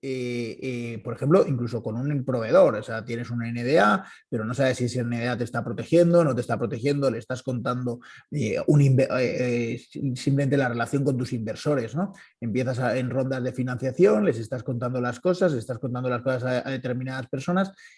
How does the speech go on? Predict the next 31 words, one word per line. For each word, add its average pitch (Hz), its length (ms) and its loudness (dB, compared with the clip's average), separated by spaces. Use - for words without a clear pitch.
y 156 60 -4
entonces, 127 360 -4
¿cuál 175 220 6
es 214 120 4
la 185 120 4
forma 196 340 0
más 160 340 -2
práctica 170 680 -2
sin 160 580 0
hacer 151 280 -2
una 156 180 -2
gran 139 240 -2
inversión 135 680 -4
de 123 420 -4
definir 139 800 0
que 139 100 0
todo 156 300 4
lo 143 160 0
tengas 131 320 -6
protegido? 104 520 -6
¿Son 151 160 0
los 165 200 4
N 160 180 6
D 156 100 6
As? 180 280 2
¿Son, 147 840 4
cómo, 147 400 0
cómo, 151 520 0
qué 143 100 -8
recomendarías 131 600 -6
tú? 82 160 -18